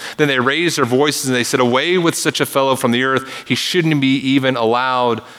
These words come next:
to live.'" They are not a fan of God's plan. Their God doesn't love the Gentiles,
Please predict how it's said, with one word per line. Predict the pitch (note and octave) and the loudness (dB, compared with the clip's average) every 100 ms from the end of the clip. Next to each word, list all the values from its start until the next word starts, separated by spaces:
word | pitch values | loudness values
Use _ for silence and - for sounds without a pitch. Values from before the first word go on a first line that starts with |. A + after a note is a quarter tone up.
| - | -14
to | - | -2
live.'" | G#2+ A2+ A2 G2 F#2 B2 | 0 2 2 2 -2 -4
They | B2+ C#3+ D3+ D3 D3+ D3 - - | -4 -2 0 0 -2 -6 -20 -4
are | A2 | 0
not | A2 B2+ C3 B2+ A2 | 2 2 0 -2 -4
a | |
fan | - B2+ A#2 G#2 F#2+ F#2 F#2 - - - _ - | -4 -2 0 0 0 -2 -6 -20 -20 -20 _ -12
of | A2 | -6
God's | A#2 G#2 F#2+ F#2 F#2 - - - _ _ | -2 0 0 -2 -2 -8 -10 -14 _ _
plan. | - A2 G2+ F2+ E2+ F2 - - - - - - - - - - - - - - - - - - - - - - - - | -2 0 0 0 -2 -8 -20 -20 -20 -20 -20 -20 -20 -20 -20 -20 -20 -20 -20 -20 -20 -20 -20 -20 -20 -20 -20 -20 -16 -4
Their | D3 C#3+ | 0 2
God | C#3+ D3 A#2 G2+ A#2+ C3+ - - - - - - - - | 2 0 0 0 0 -2 -8 -20 -20 -20 -20 -20 -20 -6
doesn't | B2 B2 C3 | -2 0 0
love | A#2+ A#2+ | 0 0
the | A2 | 0
Gentiles, | B2+ C3 - G#2+ F#2 F2 - - - | 0 -2 0 -2 -2 -4 -8 -8 -8